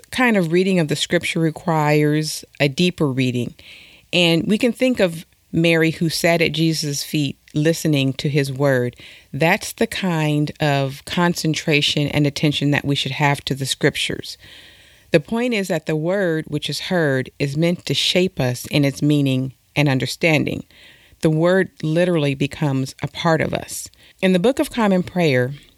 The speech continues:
it says, "Blessed Lord, who has caused all holy scriptures to be written for our learning, grant that we may in such wise hear them, read, mark, learn, and inwardly digest them,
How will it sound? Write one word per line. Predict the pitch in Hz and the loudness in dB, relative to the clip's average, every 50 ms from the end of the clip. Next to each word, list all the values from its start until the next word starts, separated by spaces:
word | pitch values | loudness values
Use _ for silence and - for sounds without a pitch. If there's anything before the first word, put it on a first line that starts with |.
| _ _ | _ _
it | - 151 - | -6 -4 -2
says, | - - 143 127 127 127 127 - - - - - _ _ _ _ _ | 0 2 2 4 2 2 0 -4 -8 -14 -18 -20 _ _ _ _ _
"Blessed | - 175 185 202 - 233 - | 0 0 0 2 2 0 0
Lord, | 190 180 175 156 139 131 131 | 2 2 2 4 4 2 2
who | - - 180 | 2 0 0
has | 156 156 160 151 143 - - - _ _ - | 2 2 0 0 0 -4 -8 -18 _ _ -14
caused | - - - 180 180 180 185 196 196 - - | -8 -2 0 2 4 4 2 2 0 -2 -2
all | - 160 175 196 | 0 2 2 2
holy | 180 190 185 180 180 175 | 2 2 2 2 2 0
scriptures | - - - 147 147 - - - 151 - | -2 -2 -4 -4 -4 -2 -2 -2 -2 -2
to | - 151 | -2 -2
be | 143 147 | 0 0
written | 139 135 147 143 - 156 | 0 0 0 0 0 -2
for | 147 - - 151 143 | -2 -2 0 -2 0
our | - - 139 139 | 2 2 0 2
learning, | 135 139 135 127 123 - - - - - - - - - - - _ _ - | 2 2 0 0 0 -2 -4 -6 -10 -12 -20 -20 -20 -20 -20 -20 _ _ -6
grant | 147 156 185 214 240 233 - | -2 0 2 2 0 -2 -2
that | - 196 165 | -2 -2 0
we | 165 165 160 | 2 2 2
may | 156 156 156 156 156 156 160 185 | 4 4 4 4 2 2 0 -2
in | - 156 147 135 | 0 0 0 0
such | - - - 175 170 - - - | 0 -2 0 0 0 0 -2 -2
wise | 165 160 151 147 139 131 131 131 135 - | 0 0 2 2 0 0 0 -2 -4 -6
hear | - - - 190 170 175 165 | -8 -6 0 2 2 2 2
them, | 127 - 120 120 127 147 151 _ _ _ _ _ _ _ - | 2 0 0 0 0 -2 -4 _ _ _ _ _ _ _ -8
read, | - 143 147 160 151 147 135 143 160 160 190 185 _ _ _ - | -4 0 2 2 2 2 2 0 -2 -4 -4 -10 _ _ _ 0
mark, | 147 147 143 143 147 151 - _ - - - _ _ _ _ - | 0 2 2 2 2 0 -2 _ -14 -20 -20 _ _ _ _ -2
learn, | 156 156 156 156 151 143 135 135 139 147 - _ - - - - - - _ - | 0 2 2 2 2 2 0 0 -2 -4 -6 _ -18 -20 -20 -20 -20 -20 _ -2
and | - 160 151 - - - | 0 0 0 0 0 0
inwardly | 175 190 208 214 226 208 202 190 185 180 | 0 0 2 0 0 0 0 0 0 0
digest | 175 - 160 147 147 139 - 147 151 151 - - - | 0 0 0 0 0 0 0 0 0 -2 -4 -6 -6
them, | 139 120 131 139 | -6 -6 -6 -8